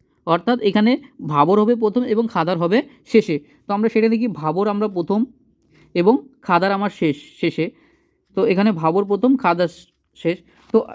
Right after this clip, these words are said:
তারপরে কি আসবে? তরাই। ভাবরের পর আসবে তরাই। তো ভাবরের পর তরাই এখানেই একমাত্র দেখতে পাচ্ছি। তো এখান থেকে এই অপশন বাদ হয়ে গেল। এখানে প্রথমে খাদার রয়েছে, এটাও বাদ হবে, এটাও বাদ হয়ে গেল। তো বাকি পড়ে থাকলো যেটা,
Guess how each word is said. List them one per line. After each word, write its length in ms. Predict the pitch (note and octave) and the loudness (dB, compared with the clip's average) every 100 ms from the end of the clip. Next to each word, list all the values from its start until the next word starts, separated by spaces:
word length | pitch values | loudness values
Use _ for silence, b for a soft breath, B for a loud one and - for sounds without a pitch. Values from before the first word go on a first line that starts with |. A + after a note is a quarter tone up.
| A3+ | -4
তারপরে 340 | F3+ G3+ A3+ | 0 2 0
কি 80 | A3+ | 0
আসবে? 120 | A#3 | -2
তরাই। 280 | A#3+ G3+ D#3 | 0 0 0
ভাবরের 420 | C#3+ D#3 D#3+ G3+ | -2 -4 -2 0
পর 160 | G#3+ A3 | 0 -2
আসবে 180 | A3 A3 | -2 -2
তরাই। 360 | F3+ D#3 E3+ C#4+ | -2 -2 -4 -6
তো 80 | F#3 | -10
ভাবরের 360 | E3 D3+ E3+ F#3+ | -4 -4 -2 -4
পর 120 | G3+ | -6
তরাই 340 | F#3 F3+ F#3+ | -4 -2 -2
এখানেই 280 | E3 F3+ G3 | -2 -2 -2
একমাত্র 340 | F#3 - F3+ F3+ | -4 -6 -6 -6
দেখতে 260 | E3+ - | -6 -6
পাচ্ছি। 300 | F3 E3+ G#3+ B B | -6 -4 -4 B B
তো 80 | G3 | -2
এখান 260 | F#3 E3 F3+ | 0 0 -2
থেকে 140 | F#3+ | -2
এই 80 | F#3 | -2
অপশন 300 | D#3+ - E3+ | -2 -4 -4
বাদ 180 | D3+ D3+ | -2 -2
হয়ে 120 | F3+ | -2
গেল। 200 | G3 A#3+ C#4+ B - | 0 -2 -4 B -6
এখানে 200 | E3 F3+ | -2 -2
প্রথমে 280 | F3+ E3+ F#3 | -2 -4 -4
খাদার 260 | D#3+ D#3+ | -2 0
রয়েছে, 180 | E3+ F3+ | 0 -2
এটাও 180 | E3+ F#3 | -2 -2
বাদ 180 | F3+ F#3+ | -2 -2
হবে, 240 | G#3 C#4 - | -2 -2 -2
এটাও 260 | E3 E3+ | -2 0
বাদ 160 | D#3 D3 | 0 2
হয়ে 140 | C#3+ | 2
গেল। 160 | C3+ C3 | 0 -2
তো 180 | E3+ - - | -8 -12 -8
বাকি 220 | C#3 G#3+ | -6 -4
পড়ে 180 | A#3 A#3 | 0 2
থাকলো 260 | A3+ A3 A3 | 2 0 0
যেটা, 300 | E3 E3 | 0 -2